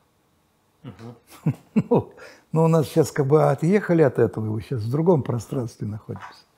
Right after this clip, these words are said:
Speaker 2: И получается, что да, конечно, это сильные все вещи, но мы в другом времени. И вот мне показалось, что такое другое время. Можно?
Speaker 1: Конечно.
Speaker 2: Значит, вы помните, по Ветхому Завету каждый, кто зайдет на гору Хорев, до смерти да умрет.
Speaker 1: Да.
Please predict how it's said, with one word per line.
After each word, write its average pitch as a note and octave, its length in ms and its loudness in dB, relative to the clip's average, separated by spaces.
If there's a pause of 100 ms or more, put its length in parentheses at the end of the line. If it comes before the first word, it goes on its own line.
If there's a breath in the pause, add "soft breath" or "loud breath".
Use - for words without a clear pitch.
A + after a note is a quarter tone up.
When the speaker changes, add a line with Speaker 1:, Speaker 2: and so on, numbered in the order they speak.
(520 soft breath)
Speaker 2:
И C3 80 -6
получается, D#3 580 2
что E3 140 0
да, D3 260 2
конечно, C3 460 -4
это C#3 180 -4
сильные D#3 440 0
все D3 200 -4
вещи, C3 320 0
но B2 100 -2
мы C3 140 0
в C3 80 -4
другом E3 320 0
времени. B2 420 2
И B2 40 -2
вот B2+ 180 -6
мне D#3 140 -4
показалось, D#3+ 600 -2
что - 220 -4
такое D#3+ 340 -4
другое D3 380 -2
время. B2 340 -2 (220)
Можно? C#3 320 -2 (160)
Speaker 1:
Конечно. A2+ 480 -4 (460 soft breath)
Speaker 2:
Значит, D3 320 -2
вы F3 120 4
помните, E3 320 2
по C#3+ 140 0
Ветхому D#3 400 0
Завету D3+ 1000 0
каждый, C#3+ 320 0
кто - 260 -4
зайдет C#3 400 0
на C3 140 -2
гору B2+ 260 0
Хорев, D#3+ 340 0
до B2+ 120 -2
смерти D3 380 -4
да A#2+ 180 -4
умрет. B2+ 360 -4 (120)
Speaker 1:
Да. A2 220 -6